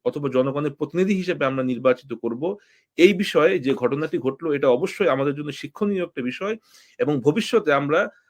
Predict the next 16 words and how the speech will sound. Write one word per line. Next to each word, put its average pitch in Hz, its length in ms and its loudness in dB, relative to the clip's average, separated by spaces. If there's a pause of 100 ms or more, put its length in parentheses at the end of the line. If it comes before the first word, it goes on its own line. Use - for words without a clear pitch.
আমাদের 147 320 0
প্রতিনিধি 202 540 -2
নির্বাচনের 185 600 2
ক্ষেত্রে 165 420 -4
আমরা 139 260 -2
যেন 160 240 -4
সঠিক 165 460 -4
মানুষকে 147 460 -4
নির্ধারিত, 131 480 0
নির্ধারিত 143 580 -6
করি, 175 300 -8 (280)
সঠিক 156 320 -2
মানুষকে 160 320 -2
আমরা 156 140 2
সমর্থন 139 480 -6
করি, 196 260 -6